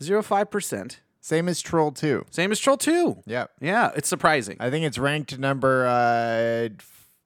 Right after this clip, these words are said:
Speaker 2: twenty-three on the all-time bad horror movies list.
Speaker 1: Incredible. Do you think that this movie deserves to be five percent? Let's just, let's, let's talk about it.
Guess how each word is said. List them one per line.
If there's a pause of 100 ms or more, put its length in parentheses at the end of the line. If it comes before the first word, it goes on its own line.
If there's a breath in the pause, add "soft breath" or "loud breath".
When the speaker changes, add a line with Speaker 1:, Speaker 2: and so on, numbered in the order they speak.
(180)
Speaker 2:
twenty-three
on
the
all-time (440)
bad (240)
horror
movies
list.
Speaker 1:
Incredible. (100)
Do
you
think
that
this
movie
deserves
to
be
five
percent?
Let's
just,
let's,
let's
talk
about
it.